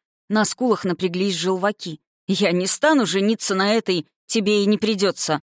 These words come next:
раздраженно прервал его император. «Софью обнимал не ты, а Воронцов. Вот пусть и спасает честь и доброе имя княжны».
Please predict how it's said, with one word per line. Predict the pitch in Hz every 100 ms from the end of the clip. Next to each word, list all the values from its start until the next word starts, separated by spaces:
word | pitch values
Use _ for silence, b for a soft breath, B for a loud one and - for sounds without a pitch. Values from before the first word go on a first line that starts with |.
| _ _ -
раздраженно | 170 165 170 180 175 165
прервал | 175 156 170
его | 170 165 165
император. | 165 165 160 - 156 _ _ -
«Софью | - 247 - 196
обнимал | 190 202 202 196
не | 214
ты, | - 254
а | 175
Воронцов. | 165 180 180 208 185 - _ _ _
Вот | 392 370 -
пусть | 233 -
и |
спасает | - 208 196 190 170
честь | - 247 -
и | 196
доброе | 190 190 185
имя | 185 190
княжны». | 180 196 196 180 190 165